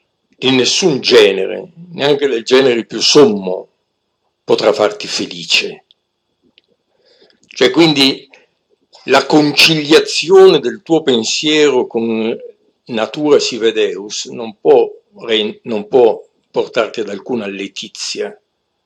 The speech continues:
Tu comprendi la possanza della natura, che la natura è Dio, ma ciò non può renderti lieto.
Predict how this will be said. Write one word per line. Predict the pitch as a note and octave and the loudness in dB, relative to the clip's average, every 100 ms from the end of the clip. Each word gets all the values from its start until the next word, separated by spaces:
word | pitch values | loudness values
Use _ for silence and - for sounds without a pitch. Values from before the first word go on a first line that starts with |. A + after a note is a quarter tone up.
| _ _ - - _ _ _ _ _ _ _ _ _ _ _ | _ _ -20 -20 _ _ _ _ _ _ _ _ _ _ _
Tu | - A2 | -16 -14
comprendi | - C3 A#2+ A#2 B2 A#2+ A2+ A2 G#2+ C3+ D#3+ D#3+ - _ _ _ _ _ _ _ _ _ _ - | 0 0 0 -2 0 0 0 -4 -6 -6 -6 -10 -18 _ _ _ _ _ _ _ _ _ _ -8
la | G#2 | -8
possanza | - A#2+ - - B2+ B2+ A#2+ | -4 -2 -2 2 2 2 0
della | A2 G#2+ G#2+ | 0 0 -4
natura, | G#2+ - G#2+ F#2+ F#2 - | -6 -10 -10 -10 -10 -4
che | A#2 | -2
la | A2 | 0
natura | A2+ D#3 C#3+ | -4 0 0
è | G#2+ | 0
Dio, | G2+ F#2+ G2 _ - _ _ _ _ _ _ _ _ _ _ _ _ _ _ _ _ | -4 -16 -18 _ -20 _ _ _ _ _ _ _ _ _ _ _ _ _ _ _ _
ma | - - | -14 -4
ciò | A#2 | 0
non | A#2 G2 | 0 -2
può | A#2 A2 | -2 -2
renderti | G#2 G#2 G#2 F#2+ | -2 -6 -8 -12
lieto. | F#2 E2+ E2 - - | -14 -14 -14 -18 -20